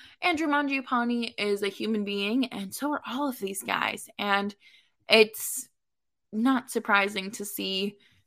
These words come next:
slip-ups happen. You know, i-, it's bound to happen. And I, it shouldn't even be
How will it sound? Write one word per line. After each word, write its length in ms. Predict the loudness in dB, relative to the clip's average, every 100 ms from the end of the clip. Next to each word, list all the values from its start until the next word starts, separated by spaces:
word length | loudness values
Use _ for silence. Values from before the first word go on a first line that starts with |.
| _ _
slip-ups 420 | -2 -2 -2 -6 -6
happen. 260 | -8 -10 -18 -20 _
You 140 | -2 0
know, 260 | 0 -2 -14 0
i-, 20 | 4
it's 460 | 8 8 6 -2
bound 300 | 6 8 8
to 60 | 2
happen. 440 | -2 -2 -8 -10 0
And 280 | 2 2 8
I, 440 | 8 8 2 -4 -12 _ _
it 180 | 2 2
shouldn't 320 | 2 2 4
even 220 | 2 0
be 280 | -2 -2 -4